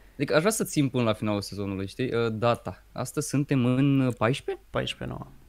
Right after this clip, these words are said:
Speaker 1: Paisprezece, zero, nouă, douăzeci, douăzeci. Semnătura B și acolo, semnătură bancher. Nu, aia deja
Speaker 2: Am trebuit să
Speaker 1: ține de
Speaker 2: semnezi
Speaker 1: tine.
Speaker 2: acum.
Speaker 1: <laughs> Așa, frumos.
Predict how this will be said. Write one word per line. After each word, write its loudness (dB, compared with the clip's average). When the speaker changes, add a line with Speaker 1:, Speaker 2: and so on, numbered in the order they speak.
Speaker 1:
Paisprezece, -2
zero, 0
nouă, 0
douăzeci, 0
douăzeci. -2
Semnătura 2
B -4
și -14
acolo, 0
semnătură -4
bancher. 0
Nu, -4
aia -2
deja -4
Speaker 2:
Am -18
trebuit -8
să -8
Speaker 1:
ține -2
de -2
Speaker 2:
semnezi -4
Speaker 1:
tine. -6
Speaker 2:
acum. -4
Speaker 1:
<laughs> -18
Așa, -4
frumos. -4